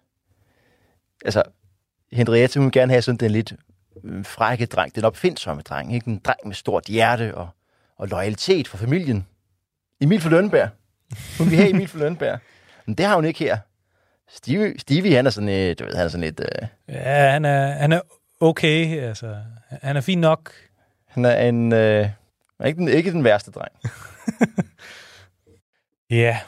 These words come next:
Speaker 2: og nu hvor den lille Stevie, han ikke længere har nogen far, så kaster han i stedet sin kærlighed på sin storebror,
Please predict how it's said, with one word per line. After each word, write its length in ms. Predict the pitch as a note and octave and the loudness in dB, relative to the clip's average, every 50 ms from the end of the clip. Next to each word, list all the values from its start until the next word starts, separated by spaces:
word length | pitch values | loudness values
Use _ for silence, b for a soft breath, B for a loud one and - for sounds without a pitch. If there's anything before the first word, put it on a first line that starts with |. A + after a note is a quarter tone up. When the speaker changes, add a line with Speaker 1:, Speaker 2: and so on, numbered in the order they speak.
| B B B B B B B B | B B B B B B B B
Speaker 2:
og 200 | - D3+ C#3 C3+ | -6 -2 0 2
nu 100 | D3+ F3+ | 4 4
hvor 140 | F#3 G3 F#3 | 4 4 4
den 120 | E3+ E3+ D#3 | 4 2 0
lille 280 | D#3+ E3+ F3 E3+ D#3 | 0 2 2 2 0
Stevie, 560 | - - - D3+ D3 C#3 C3+ C#3 C#3+ A#2+ G2 b b b b _ _ _ | 0 -2 -2 0 0 0 0 0 -2 -2 -4 b b b b _ _ _
han 160 | - C#3 C3+ | -2 0 2
ikke 180 | C3+ C#3 - C#3 | 2 2 2 2
længere 320 | C3+ C3 C#3 D3 C#3+ C3 | 2 4 4 4 4 2
har 260 | G#2 A2 D3+ C#3+ A#2+ C3 | 2 2 0 0 0 0
nogen 300 | B2+ A#2 A#2 B2+ C#3 C3 | 0 0 2 2 0 0
far, 340 | - - A#2 F#2+ F#2+ G2+ - _ _ _ _ _ _ _ _ _ _ - | 0 0 0 0 0 -4 -6 _ _ _ _ _ _ _ _ _ _ -2
så 180 | - - F#3+ | 0 0 0
kaster 340 | - - F3+ F3+ E3 - E3+ | 2 2 2 2 2 0 -2
han 180 | D3+ D#3 D#3 E3 | -2 -2 -4 -4
i 80 | D#3+ | -6
stedet 360 | - - - F3 E3+ E3 D3 | -6 -4 -2 -2 -2 -2 -4
sin 180 | - - D3 C#3 | -4 -6 -6 -2
kærlighed 520 | - D#3 D3+ D#3+ E3 F3+ D#3 D3+ C#3 C#3 | 2 4 4 4 2 0 -2 -6 -6 -8
på 200 | B2 - - A2+ | -8 -10 -10 -10
sin 220 | G#2 - A2 G#2+ G#2 | -10 -8 -10 -10 -10
storebror, 680 | - - - E3 F#3 G#3 G#3 - - C#3 B2 A#2 A2 | -8 -4 -2 0 0 0 0 0 -2 -2 -2 -2 -4